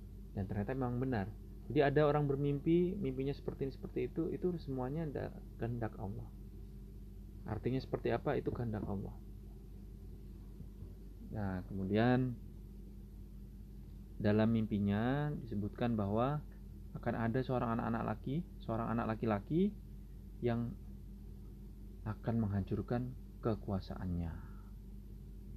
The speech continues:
Setelah berdiskusi dengan para penasihatnya, dikeluarkanlah maklumat. Maklumat apa kemarin? Sebuah informasi,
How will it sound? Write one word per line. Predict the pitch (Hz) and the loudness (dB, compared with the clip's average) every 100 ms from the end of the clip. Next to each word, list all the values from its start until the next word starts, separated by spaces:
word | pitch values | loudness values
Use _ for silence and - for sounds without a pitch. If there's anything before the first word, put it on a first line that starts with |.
| - - - - - - | -10 -10 -12 -12 -12 -6
Setelah | - 127 180 185 | 2 10 12 12
berdiskusi | 165 147 - 156 139 156 139 | 12 8 6 4 6 6 8
dengan | 123 123 120 | 6 4 4
para | 117 | 4
penasihatnya, | 113 110 110 - 95 - 98 101 120 143 151 - - - - - - - - | 4 4 2 2 0 4 4 4 4 0 -2 -6 -12 -12 -12 -12 -12 -10 -2
dikeluarkanlah | 113 - 117 104 107 120 131 123 | 2 4 6 4 4 2 2 2
maklumat. | 120 - 107 101 98 107 135 - - - - - - | 0 2 4 6 6 4 2 -4 -12 -12 -12 -6 -2
Maklumat | 98 113 123 113 | 2 4 4 2
apa | - | 0
kemarin? | 123 113 113 110 110 - - - - - - - - - - - - - - - - - - | 0 0 0 -2 -4 -8 -12 -12 -12 -12 -12 -12 -12 -12 -12 -12 -12 -12 -12 -12 -12 -12 -10
Sebuah | - 107 107 | -2 2 4
informasi, | 101 - 107 107 - 110 101 | 2 2 2 2 2 2 0